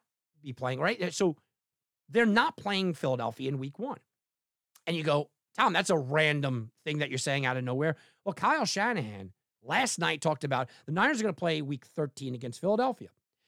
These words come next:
And Shanahan came out and said, "I'm glad we're not playing Philly in week one. I wanna play them at a better time. I wanna make sure our whole team is right there.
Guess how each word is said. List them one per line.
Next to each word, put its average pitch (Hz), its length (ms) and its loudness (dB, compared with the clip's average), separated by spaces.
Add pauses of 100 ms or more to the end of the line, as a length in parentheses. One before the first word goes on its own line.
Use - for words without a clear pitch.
(280)
And 165 120 0
Shanahan 349 440 0
came 190 240 2
out 156 100 2
and 151 100 -8
said, 147 220 -2
"I'm 175 140 2
glad 277 280 6
we're 349 120 4
not 247 240 4
playing 214 240 0
Philly 202 280 2
in 160 140 0
week 156 220 -2
one. 135 260 -8 (180)
I 262 240 6
wanna 349 200 4
play 220 260 0
them 202 160 2
at 151 60 2
a 147 40 0
better 160 360 0
time. 101 420 -8
I - 440 -20
wanna 143 100 2
make 196 180 2
sure 202 460 6 (200)
our 151 200 0
whole 240 340 0
team 196 540 -2
is 120 160 -6
right 135 340 -8
there. 131 320 -8